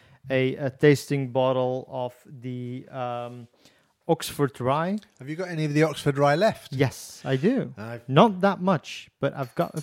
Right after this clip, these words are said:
Speaker 1: I've got a bit left.
Speaker 2: My beautiful lady's going to stay in Oxford in two weeks' time.
Speaker 1: <gasps> Mm,
Speaker 2: She has
Speaker 1: nom,
Speaker 2: been
Speaker 1: nom,
Speaker 2: given
Speaker 1: nom, nom.
Speaker 2: specific instructions.
Speaker 1: Yeah, that's good. So, um, I, I gave him an Oxford Rye of that, that third batch that was just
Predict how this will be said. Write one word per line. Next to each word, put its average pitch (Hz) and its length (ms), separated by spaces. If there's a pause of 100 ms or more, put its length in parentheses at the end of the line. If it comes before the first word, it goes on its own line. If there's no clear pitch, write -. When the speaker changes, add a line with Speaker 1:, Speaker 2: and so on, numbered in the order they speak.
(140)
Speaker 1:
I've 147 280
got 214 160
a 202 40
bit 175 200
left. 120 360
Speaker 2:
My 120 200
beautiful 135 340
lady's 120 300
going 123 220
to 117 80
stay 117 260
in 117 80
Oxford 98 500
in 92 120
two 208 260
weeks' 214 220
time. 143 640
Speaker 1:
<gasps> - 60
Mm, 135 560
Speaker 2:
She 120 180
has 120 200
Speaker 1:
nom, 117 80
Speaker 2:
been 127 100
Speaker 1:
nom, 113 80
Speaker 2:
given 123 220
Speaker 1:
nom, 113 60
nom. 113 80
Speaker 2:
specific 120 500
instructions. 107 680
Speaker 1:
Yeah, 147 300 (340)
that's 127 240
good. 135 320 (500)
So, 143 640
um, 143 580 (160)
I, 151 240
I 156 140
gave 143 280
him 143 220
an 135 340
Oxford 135 440
Rye 131 260
of 127 200
that, 135 260
that 135 240
third 139 300
batch 127 380
that 135 200
was 131 240
just - 380